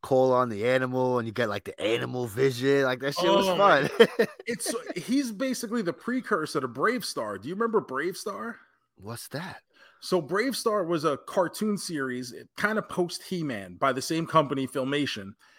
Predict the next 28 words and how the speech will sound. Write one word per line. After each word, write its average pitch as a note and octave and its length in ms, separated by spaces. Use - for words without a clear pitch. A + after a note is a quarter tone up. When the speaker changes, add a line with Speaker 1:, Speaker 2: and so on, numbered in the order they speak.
Speaker 2:
where C#3 340
it C3+ 60
was C3 140
a B2+ 40
marshal D3 520
in B2 180
outer D#3 240
space. - 600
New F3 280
Texas - 580
was A#2+ 140
the A#2 80
planet's B2 440
name. A2 300
Speaker 1:
Yo, C3 200
this C#3 140
sounds B2+ 280
familiar. G2+ 680
<laughs> - 480
Speaker 2:
And D#3 160
he F3 140
calls F3+ 340
on E3 160
the D3+ 100
strength E3 480
of C3 220
the C3+ 80
bear E3+ 680